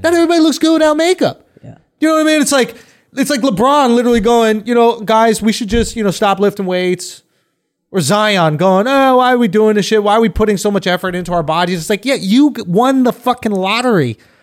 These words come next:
Speaker 1: You're, it's no different than, like, white people saying, "Hey, just obey the law." It's like white people, you get to yell at the cops as a white guy. Nobody's
Speaker 2: Yeah.
Speaker 1: gonna kill you when you yell at
Speaker 2: Yeah.
Speaker 1: the cops. Not everybody else gets to do that
Speaker 2: That
Speaker 1: shit.
Speaker 2: one I can't argue with. Weightlifting and shit, though, to Mark's point, there's positive side effects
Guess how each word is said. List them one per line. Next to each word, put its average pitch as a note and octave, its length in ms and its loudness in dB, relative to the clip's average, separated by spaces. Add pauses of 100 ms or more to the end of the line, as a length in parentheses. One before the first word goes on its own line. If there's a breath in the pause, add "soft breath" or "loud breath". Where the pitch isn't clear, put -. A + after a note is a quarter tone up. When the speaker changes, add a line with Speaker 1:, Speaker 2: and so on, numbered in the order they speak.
(640 soft breath)
Speaker 1:
You're, C#4 400 2 (640 loud breath)
it's A#3 180 -4
no D#4 140 0
different C#4+ 240 0
than, A#3 80 0
like, G#3 140 -2
white G#3 260 0
people F3 240 0
saying, A3+ 220 -2
"Hey, A#4 180 0
just E4+ 160 -2
obey C#4 240 0
the C4 60 0
law." C4 420 0 (1000)
It's - 80 -10
like C4+ 120 -2
white D4 200 0
people, C#4+ 160 2
you C4 160 4
get D#4+ 160 -2
to D4 80 -4
yell C4 240 2
at C4+ 100 -2
the A#3+ 60 -4
cops C4 340 -4
as G3+ 100 0
a G#3 40 2
white A#3 220 2
guy. G3 240 0
Nobody's A3 360 0
Speaker 2:
Yeah. A#3 40 -2
Speaker 1:
gonna A#3 120 0
kill B3 260 0
you G#3+ 120 2
when F#3+ 80 4
you G3 100 4
yell G3+ 160 2
at - 20 2
Speaker 2:
Yeah. C#3+ 60 0
Speaker 1:
the C#3 100 -4
cops. A3 320 -2
Not C#4 140 2
everybody C4+ 320 0
else C4 120 2
gets A#3+ 180 -6
to A3 60 -10
do B3+ 160 -2
that C4+ 80 2
Speaker 2:
That A3+ 180 2
Speaker 1:
shit. A#3 80 2
Speaker 2:
one A#3 140 2
I G3+ 100 0
can't G3 240 0
argue F3+ 280 0
with. F3+ 240 0
Weightlifting G#3+ 580 0
and G#3+ 140 0
shit, G#3+ 260 -4
though, G3+ 120 0
to E3+ 120 -4
Mark's F3 300 0
point, F#3+ 340 -4
there's D#3+ 220 0
positive D#3+ 500 -2
side C#3 220 0
effects C3 260 -4